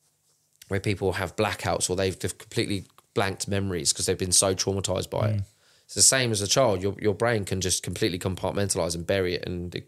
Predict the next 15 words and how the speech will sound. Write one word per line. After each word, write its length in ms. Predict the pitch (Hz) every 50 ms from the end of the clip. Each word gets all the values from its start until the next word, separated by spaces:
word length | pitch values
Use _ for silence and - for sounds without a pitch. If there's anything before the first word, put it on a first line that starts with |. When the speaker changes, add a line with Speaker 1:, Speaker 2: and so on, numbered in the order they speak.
| - -
Speaker 1:
acknowledge 380 | 95 92 101 104 101 90 -
it. 120 | - - -
But 240 | 104 98 - - - - - - - _ _
what 120 | - -
always 240 | - 101 101 95 -
happens 400 | - 117 113 - 104 95 92 -
to 80 | - 95
those 180 | 95 92 92
people 340 | - - 127 120 113 - 87
is 140 | 90 87 98
as 140 | 98 - - -
adults, 380 | 113 110 - 98 90 73 -
something 460 | - - 120 117 - - 104 98 98
triggers 440 | 92 - - - 98 - - 101 82
it, 220 | 92 85 - -